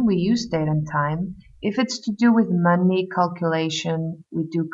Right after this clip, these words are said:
currency. And auto number is sometimes used when you want to create a, a primary key field. Yes and no, like we have seen used before.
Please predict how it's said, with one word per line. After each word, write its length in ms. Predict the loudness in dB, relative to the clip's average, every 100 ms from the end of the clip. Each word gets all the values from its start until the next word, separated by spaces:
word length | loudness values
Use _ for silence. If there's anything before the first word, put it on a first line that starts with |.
| -8
currency. 540 | -6 -4 -6 -4 -4 -4 -8 _ _ _ _ _ -14 0
And 160 | 6
auto 340 | 8 8 6 2
number 400 | 4 4 4 0
is 160 | 0 -2
sometimes 500 | -2 0 -2 -2 -4 -2
used 200 | -2 -4 -6
when 140 | -4 0
you 80 |
want 240 | 0 -2 -6
to 140 | -6 -6 -6
create 320 | -6 -6 -6
a, 160 | -4 -4 -6 -8
a 60 | -10 -4
primary 440 | -2 0 -2 -4 -8
key 160 | -10 -12 -12
field. 320 | -16 -16 -20 -20 _ _ _ _ -6
Yes 360 | 2 2 2 -2
and 180 | 0
no, 340 | 0 0 -2 -2
like 280 | -2 -2 -4
we 100 | -6
have 100 | -6
seen 300 | -6 -6 -2 -4 -4 -6 -4
used 160 | -4 -10 -14
before. 440 | -14 -10 -8